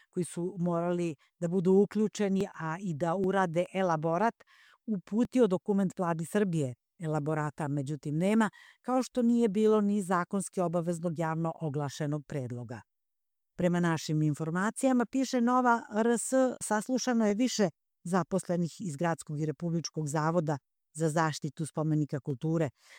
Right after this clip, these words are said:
Naš izvor navodi da su pojedini u policiji naveli da je na njih ministar Siniša Mali vršio pritisak oko skidanja zaštite. Nakon tog pritiska su podnošene ostavke, a u jednoj je to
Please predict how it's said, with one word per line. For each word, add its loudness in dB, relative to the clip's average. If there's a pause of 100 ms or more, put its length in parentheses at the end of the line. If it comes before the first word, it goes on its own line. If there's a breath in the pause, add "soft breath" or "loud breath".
(120)
Naš 0
izvor -2
navodi 2
da 0
su -4 (280 soft breath)
pojedini 4
u 0
policiji 0
naveli 2
da 0
je 0
na 0
njih 0
ministar -2
Siniša 0
Mali 2
vršio -4
pritisak -6 (120)
oko -8
skidanja -2 (280 soft breath)
zaštite. -6 (440 soft breath)
Nakon -2
tog -4
pritiska -4 (280 soft breath)
su -4
podnošene 0
ostavke, 0
a 4
u 4
jednoj 2
je 2
to 0